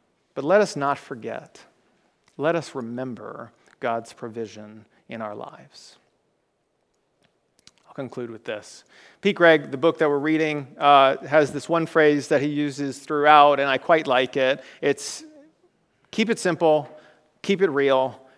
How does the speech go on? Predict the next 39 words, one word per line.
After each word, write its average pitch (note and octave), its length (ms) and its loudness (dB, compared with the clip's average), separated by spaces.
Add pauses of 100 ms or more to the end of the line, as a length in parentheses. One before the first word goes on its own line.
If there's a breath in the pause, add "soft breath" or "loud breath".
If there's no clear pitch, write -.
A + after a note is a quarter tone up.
(100)
and C3 400 -4
keep - 220 -10
it - 60 -8
up," - 200 -12 (240)
right? B2+ 340 -8 (140)
Keep G3+ 160 -4
it G3+ 80 0
simple, E3+ 380 0
keep D#3+ 200 -2
it E3 140 -6
real, C#3 500 -2
keep C#3+ 200 -8
it - 80 -8
up. - 260 -12 (640 soft breath)
This G3 240 2
is F#3+ 120 -2
a E3 120 2
great D3+ 560 -4
philosophy B2+ 920 -4
of B2 440 -6
developing B2+ 680 -6 (300 soft breath)
a B2+ 80 -6
prayer A#2+ 340 -6
life. - 600 -12 (1700)
There's F#3 300 0
a G3 60 4
lot F3+ 260 10
of - 80 -2
things D3 440 -4
that - 280 -2
I've D3 160 0
been D3 140 -6
throwing D3+ 320 0
at C#3+ 180 -2
you C#3 280 -2
over B2+ 180 -4
these B2+ 260 -10
weeks, E3 420 -2
and C#3 260 -6